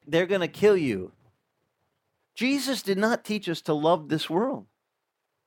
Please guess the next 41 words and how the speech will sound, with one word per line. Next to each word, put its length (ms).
He 100
did 140
not 240
teach 240
us 160
to 100
be 160
conformed 600
to 120
this 260
world. 280
He 80
said, 160
"Be 140
transformed 920
by 140
the 80
renewing 500
of 140
our 100
minds." 420
If 100
we 140
get 240
our 140
focus, 480
if 100
some 340
preacher 380
is 120
preaching 440
to 140
you 260
a 60
message 540
that 140
gets 320
you 120
to 140
look 240
at 180